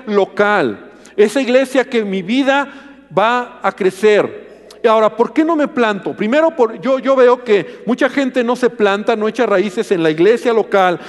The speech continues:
porque no quieren dar cuentas. Porque no quieren dar cuentas. Es decir,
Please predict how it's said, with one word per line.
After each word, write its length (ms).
porque 380
no 160
quieren 420
dar 200
cuentas. 880
Porque 280
no 160
quieren 300
dar 200
cuentas. 420
Es 100
decir, 880